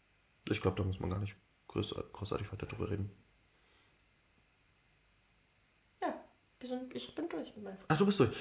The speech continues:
Speaker 1: Okay, dann hab ich noch eine und dann darfst du noch eine, weil ich hab dir vorhin eine nämlich, äh,
Speaker 2: Oh, geklaut.
Speaker 1: aus Versehen geklaut. Ich wusste nicht, dass es deine ist.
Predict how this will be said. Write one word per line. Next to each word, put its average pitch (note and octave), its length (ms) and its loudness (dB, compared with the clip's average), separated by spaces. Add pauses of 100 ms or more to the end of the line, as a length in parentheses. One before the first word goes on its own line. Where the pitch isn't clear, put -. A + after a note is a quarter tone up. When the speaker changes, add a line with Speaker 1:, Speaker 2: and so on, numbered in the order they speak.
(200)
Speaker 1:
Okay, D3+ 140 8
dann C3+ 140 8
hab D3 160 6
ich - 100 2
noch D#3+ 140 6
eine C#3+ 160 6
und B2+ 120 4
dann B2+ 120 4
darfst A#2 220 4
du A2+ 40 2
noch G2+ 140 4
eine, G2 240 4
weil F#2+ 100 8
ich - 80 2
hab G2+ 120 0
dir G2+ 80 4
vorhin G2 240 4
eine G2 220 4
nämlich, G2+ 260 4
äh, G#2+ 280 8
Speaker 2:
Oh, - 140 0
geklaut. - 280 0
Speaker 1:
aus C3 160 8
Versehen A#2 300 6
geklaut. G#2 540 8 (380)
Ich - 80 -2
wusste G#2+ 160 4
nicht, F#2+ 160 4
dass G2 100 6
es F#2+ 120 2
deine F#2+ 240 6
ist. - 200 0